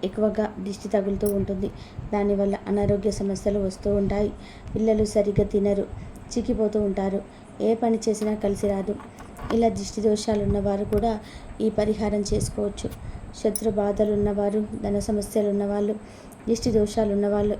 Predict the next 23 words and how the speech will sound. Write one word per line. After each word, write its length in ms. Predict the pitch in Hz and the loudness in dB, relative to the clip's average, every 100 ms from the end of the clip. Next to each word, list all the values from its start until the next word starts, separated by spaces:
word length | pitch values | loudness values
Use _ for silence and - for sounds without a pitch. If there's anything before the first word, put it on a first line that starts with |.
| - | -2
ఇలా 160 | 202 | 0
అందరూ 300 | 190 190 202 | 0 2 2
కూడా 340 | 202 208 247 208 - - - - | 2 0 0 -4 -10 -16 -12 -2
ఈ 60 | 226 | 0
పరిహారం 560 | 220 202 190 208 202 190 202 | 2 2 0 0 0 0 -2
చేసుకోవచ్చు. 540 | 196 - 202 - 233 - - - - | -4 -2 -2 -2 -8 -10 -10 -10 -4
ఎందుకంటే 600 | 208 214 220 202 220 240 - - - 220 | 0 2 2 2 0 0 -4 -12 -8 0
మిరపకాయలకు 760 | 220 220 226 214 208 208 233 233 - _ - - | 2 2 2 2 4 2 0 -2 -12 _ -14 -6
అంత 160 | 214 220 | -2 -2
శక్తి 320 | 220 214 226 | 0 0 2
ఉంది. 300 | 220 208 220 - | 2 0 -2 -2
మిరపకాయలను 840 | 214 214 214 214 202 202 208 208 226 - - - - | -2 -2 -2 -2 -2 0 -2 -2 -6 -12 -14 -18 -12
శక్తి 380 | - 233 - 262 | -4 -4 -2 -4
సంబంధిత 680 | 254 226 220 214 233 220 254 - - - 220 | -2 -2 0 0 0 0 -4 -6 -14 -8 0
హోమాలలో 580 | 226 226 226 220 226 220 | 2 2 2 2 4 2
వాడుతూ 380 | 208 202 202 | 0 -2 0
ఉంటారు. 400 | 214 196 208 208 - - - - - | 0 0 -2 -2 -4 -6 -14 -16 -4
వంటలలో 480 | 220 208 226 226 226 | 0 2 4 4 2
కూడా 260 | 226 226 220 - | 2 0 0 0
ఎండమిరపకాయలను 920 | 208 208 208 208 - 202 202 214 220 - - - - - | 0 0 0 -2 -2 -2 0 -2 -2 -8 -12 -14 -12 0
విరిగా 460 | 220 226 220 233 240 | 2 2 2 2 0
వాడుతూ 340 | 220 208 196 220 | 0 0 0 0
ఉంటారు. 420 | 208 202 202 | 0 0 -2